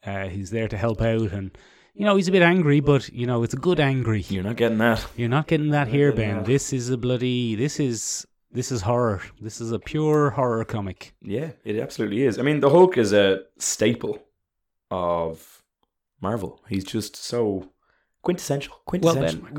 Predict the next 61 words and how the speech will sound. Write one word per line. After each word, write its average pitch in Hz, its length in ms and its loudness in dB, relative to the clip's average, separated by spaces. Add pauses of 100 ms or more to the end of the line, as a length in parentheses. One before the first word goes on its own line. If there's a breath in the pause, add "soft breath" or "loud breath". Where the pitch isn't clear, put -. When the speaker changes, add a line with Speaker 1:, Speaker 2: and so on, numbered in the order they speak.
Speaker 1:
w-, 151 100 -6
I 135 80 -6
think 175 180 -8
we're 165 120 -4
gonna 147 160 -6
end 127 160 -6
up 120 160 -8
talking 113 320 -6
about 107 280 -6
Al 113 160 -6
Ewing's 107 380 -4
own, 110 460 -6 (200)
uh, 104 140 -10 (260)
interpretation 110 600 -8
of 87 60 -12
the 92 80 -8
Hulk, 101 260 -4
but 110 160 -4
why 143 180 2
don't 156 180 -2
you 131 120 -2
get 120 160 0
us, 110 260 -6
you 117 280 -6
get 139 180 -4
the 131 60 -4
ball 127 260 0
rolling, 117 340 -2
Speaker 2:
Get - 120 -4
the 98 40 -4
Speaker 1:
Ben, 90 160 -4
Speaker 2:
ball 104 280 -4
Speaker 1:
with 120 100 -8
Speaker 2:
rolling. 151 320 2
Speaker 1:
a - 20 2
very 123 220 0
simple, 107 520 -6 (240 soft breath)
and 120 160 -4
we'll 127 100 0
keep 208 200 -2
it - 100 -6
simple 98 300 -6
because - 240 -8
everybody 98 400 -4
bloody 92 240 -6
knows. 98 280 -8
But - 160 -8
who 214 200 0
even 160 220 -2
is 135 140 -4
the 101 100 -8
Hulk 101 260 -8
anyway, 107 240 -6
Speaker 2:
Well, 104 80 -6
Speaker 1:
Ben? 92 120 -8
Speaker 2:
the, 170 100 -6
the - 160 -4
Hulk 190 440 -2
is 117 140 -4
Bruce 117 300 -2
Banner. 123 300 -6